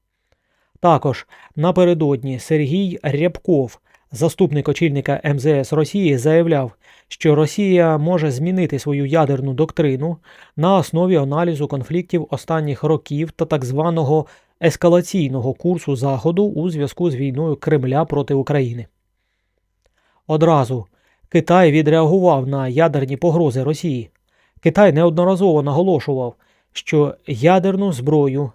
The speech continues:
не можна використовувати для розв'язання ядерної війни. Ядерну зброю не можна застосовувати для ведення бойових дій.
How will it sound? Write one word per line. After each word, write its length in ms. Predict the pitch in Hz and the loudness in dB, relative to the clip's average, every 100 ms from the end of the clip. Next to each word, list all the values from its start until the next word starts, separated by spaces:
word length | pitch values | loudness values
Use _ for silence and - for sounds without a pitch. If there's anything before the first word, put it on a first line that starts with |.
| - | -6
не 320 | 131 143 190 | -2 2 2
можна 440 | 185 170 135 170 | 2 2 0 0
використовувати 840 | 156 143 147 147 - 156 180 185 175 | -2 0 -2 -2 0 0 0 -2 -4
для 240 | 127 156 | -2 -2
розв'язання 640 | 156 123 143 120 143 165 175 | 0 0 -2 -2 -2 -2 -2
ядерної 500 | 139 143 147 156 165 | -2 -2 -2 -2 -2
війни. 440 | 190 185 147 110 _ - - _ | -2 -2 -2 -6 _ -20 -20 _
Ядерну 460 | 139 151 139 135 131 | 0 2 2 0 -4
зброю 380 | 120 160 196 139 | -2 0 2 0
не 100 | 139 | -2
можна 300 | 165 160 143 | -2 -2 -4
застосовувати 800 | 135 - 135 180 185 160 151 135 | -8 -10 -6 -2 0 0 -2 -4
для 260 | 127 156 | -2 -2
ведення 520 | 123 143 170 180 180 | 0 2 4 2 -2
бойових 440 | 139 139 135 170 147 | -2 0 0 -2 -2
дій. 340 | 175 170 113 | -4 -4 -6